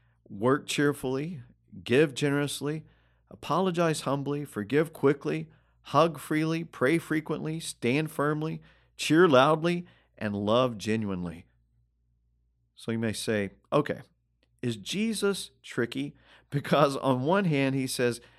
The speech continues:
"There will be division between people." On the other, he loves unity. Here's what we need to know. Sometimes the fruit of peace will lead you into making difficult decisions.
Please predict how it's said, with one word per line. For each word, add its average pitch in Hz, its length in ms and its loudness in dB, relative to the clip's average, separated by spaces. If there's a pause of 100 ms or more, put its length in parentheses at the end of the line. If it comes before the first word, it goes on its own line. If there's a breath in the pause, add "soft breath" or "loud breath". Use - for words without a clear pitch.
(380 soft breath)
"There 139 140 4
will 165 140 4
be 123 120 -4
division 107 680 0
between 95 360 -4
people." 92 320 -4
On 120 80 0
the 117 160 -2
other, 131 500 0 (180 soft breath)
he 135 240 -8
loves 107 560 0 (120)
unity. 98 400 -6 (500)
Here's 175 480 0
what 139 280 2
we 123 120 -2
need 110 280 -2
to 107 80 -2
know. 90 200 -4
Sometimes 120 1120 -4 (160)
the 110 120 -6
fruit 180 240 -2
of 190 120 -8
peace 101 420 -6 (400 soft breath)
will 127 160 0
lead 175 280 -4
you 147 160 0
into 139 240 -6
making 135 360 -2
difficult 117 420 -6
decisions. - 680 -10